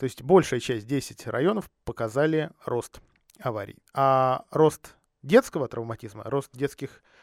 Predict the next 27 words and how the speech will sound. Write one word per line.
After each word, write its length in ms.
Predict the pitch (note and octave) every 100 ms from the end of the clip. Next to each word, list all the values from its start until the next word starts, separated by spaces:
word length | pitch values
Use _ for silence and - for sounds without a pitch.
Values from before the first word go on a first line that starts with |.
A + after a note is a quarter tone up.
| _ _
э, 180 | B2 - -
смертей, 500 | C#3 C#3 A3+ B3 - _ _ _ _ _ _ _ -
он 160 | C#3 F3
удвоил. 460 | F3 C3 G2 G2 F#2+ - - - -
Восемь 240 | G3+ G3
детей 280 | E3+ D#3 G#2+
мы 100 | G#2
потеряли 400 | - - D#3 C3+
в 80 | -
прошлом 340 | A#2 - -
году, 240 | B2+ D#3 F#3+
триста 340 | C#3 C#3 C#3
девятнадцать 640 | A#2+ A#2+ C#3+ - B2 -
детей 280 | A#2 A#2 C#3
получили 420 | - A#2+ - B2
травмы. 400 | A#2 B2 G#2+ A2
Что 220 | A2+ - G#3+
будут 340 | G#3 G3 - _ -
делать? 340 | D#3 B2 G#2
Ну, 60 | E3
чаще 240 | G#3 F#3+
всего, 220 | D#3+ F#3
конечно, 340 | F3+ F3 - D3+
те 140 | F3
меры, 200 | F3+ D#3+
что 160 | - D3+
предложены, 580 | D#3 E3+ A3 A#3+ B3